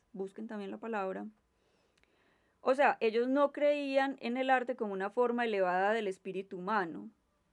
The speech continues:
La pintura, la escultura, los museos, la literatura, todas esas ins-, instituciones tradicionales les valían verga y media. Ellos no tenían por qué creer en las instituciones supuestamente racionales, morales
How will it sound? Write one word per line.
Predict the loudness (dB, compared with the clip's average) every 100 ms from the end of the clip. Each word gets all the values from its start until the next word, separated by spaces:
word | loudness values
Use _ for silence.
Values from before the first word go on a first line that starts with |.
| _ _ _ _ -6
La | -4 -4
pintura, | -4 -4 -2 0 2 2
la |
escultura, | -2 -6 -8 -4 -2 -2
los | -2
museos, | -6 -4 -2 0 -2
la |
literatura, | -4 -4 -4 -4 -4 -4 -2
todas | 0 0 0
esas | -2
ins-, | -4 -6 -8
instituciones | -8 -8 -10 -10 -8 -6 -6 -8
tradicionales | -4 -2 -4 -6 -4 0 0 0
les | -4 -2
valían | -2 -2 -4
verga | 0 0 0 -4
y | -4
media. | -6 -6 -6 -8 -12 _ _ _ _ _ _ _ _ _
Ellos | -2 -2 -2
no | -2
tenían | -2 -2 -6
por | -6
qué | -6 -6
creer | -4 -4 -2
en |
las | -4 -6
instituciones | -10 -10 -10 -6 -6 -6 -10 -12
supuestamente | -12 -6 -6 -4 -6 -6 -6
racionales, | -4 -4 -4 -2 2 2 2 0 0 -2
morales | -4 -6 -2 0 2 2 0 -2 -4